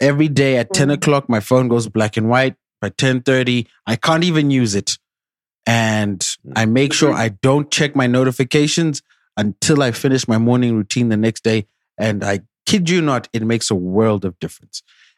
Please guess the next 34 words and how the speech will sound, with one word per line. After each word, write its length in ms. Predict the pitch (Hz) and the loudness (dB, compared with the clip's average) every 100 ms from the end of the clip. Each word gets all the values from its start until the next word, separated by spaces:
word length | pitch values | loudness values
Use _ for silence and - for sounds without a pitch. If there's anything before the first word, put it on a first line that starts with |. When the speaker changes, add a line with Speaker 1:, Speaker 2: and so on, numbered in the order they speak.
| - | -4
Speaker 1:
And 220 | 117 110 | -4 0
if 140 | 120 | 0
you 160 | 143 139 | 2 2
Speaker 4:
Yeah. 60 | |
Speaker 1:
can't 360 | 139 170 180 156 | 2 0 0 0
be 180 | 143 147 | 0 2
offline 680 | 143 147 - 131 131 151 156 | 2 0 0 0 2 0 0
in 100 | 143 | 0
the 80 | |
mornings, 540 | 139 143 147 170 185 - _ - | 0 0 2 0 -2 -10 _ -4
you 100 | 110 | 0
need 200 | 123 117 | 0 0
to 80 | |
train 540 | 98 - 151 143 151 151 | -4 -2 0 2 2 0
the 80 | 117 | -2
people 340 | - 175 196 | -2 0 2
in 160 | 175 156 | 2 2
your 100 | 135 | 2
life 440 | 113 110 110 - _ _ _ _ | 0 0 -2 -8 _ _ _ _
that 180 | - 110 | -2 0
you 160 | 110 131 | 2 2
are 100 | 117 | 2
offline. 480 | 101 95 101 - - _ - - | -2 -2 -6 -6 -16 _ -10 -6
It's, 160 | 123 | 0
it's 160 | 135 123 | 0 0
the 80 | 135 | 0
same 260 | 165 156 | 2 2
reason 300 | 143 147 127 | 2 2 0
why 200 | 123 123 | 0 0
I 100 | 117 | 0
have 120 | 110 110 | -2 -4
a 40 | |
digital 380 | 107 139 135 131 | -2 -2 0 -2
Sabbath. 460 | - 127 101 - | 0 0 -2 -6